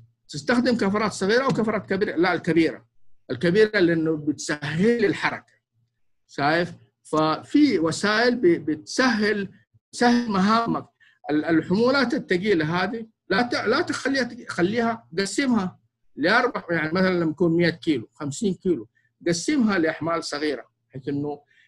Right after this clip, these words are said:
يعني لا مؤاخذة، أنت مهمتك إنك تخفف على نفسك الأعمال الشاقة،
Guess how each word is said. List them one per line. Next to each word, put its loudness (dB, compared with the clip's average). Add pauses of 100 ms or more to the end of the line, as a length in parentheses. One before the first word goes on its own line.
يعني 0
لا 4
مؤاخذة، -2 (440)
أنت 4
مهمتك 4
إنك -6
تخفف -4
على -2
نفسك -4
الأعمال 0
الشاقة، -10